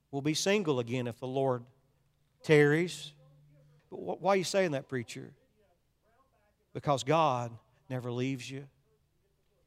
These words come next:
nor forsakes you. If you're not in relationship with,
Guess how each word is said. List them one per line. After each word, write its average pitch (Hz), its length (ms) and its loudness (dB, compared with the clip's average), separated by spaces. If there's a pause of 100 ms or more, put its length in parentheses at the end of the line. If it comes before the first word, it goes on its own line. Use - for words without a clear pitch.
(160)
nor 120 120 -12
forsakes - 520 -8
you. 110 100 -18 (1500)
If 104 140 -14
you're 165 140 6
not 254 180 12
in 311 140 10
relationship 285 720 12
with, 254 120 6